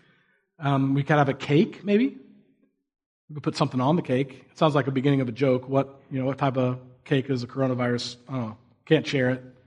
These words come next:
But thanks for going there with me. Um,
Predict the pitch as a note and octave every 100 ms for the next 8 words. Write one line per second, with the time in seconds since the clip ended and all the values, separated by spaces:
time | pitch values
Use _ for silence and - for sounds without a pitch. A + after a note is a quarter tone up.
0 | _ _ _ _ _ _ _ _ _ _
1 | _ - C#3+ C#3+ - - - - _ _
2 | _ _ _ _ _ _ _ _ _ _
3 | _ - F#3+ G#3 C3 D3 C#3 A#2+ A#2 C3+
4 | B2+ _ _ - _ _ _ _ _ _
5 | _ D#3 D#3 C#3+ C3